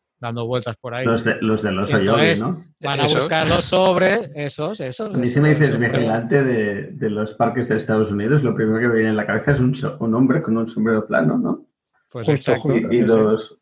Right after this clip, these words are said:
Speaker 2: dos capuchines de arriba, no sé cómo se dice. Y, y piensa en los yogi.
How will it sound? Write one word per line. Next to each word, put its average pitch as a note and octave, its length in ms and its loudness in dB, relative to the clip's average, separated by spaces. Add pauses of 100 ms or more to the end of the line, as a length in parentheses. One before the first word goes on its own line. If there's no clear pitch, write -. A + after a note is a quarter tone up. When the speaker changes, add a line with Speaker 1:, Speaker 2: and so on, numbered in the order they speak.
Speaker 2:
dos G#2 960 0
capuchines G2+ 600 -2
de G2 80 -2
arriba, A2 280 2
no G2+ 100 4
sé - 100 -4
cómo - 140 0
se G2+ 140 0
dice. - 180 -4 (880)
Y, F#2+ 460 2 (140)
y F2+ 380 -2
piensa G2+ 280 2
en A#2 80 4
los G#2+ 140 2
yogi. G#2 340 0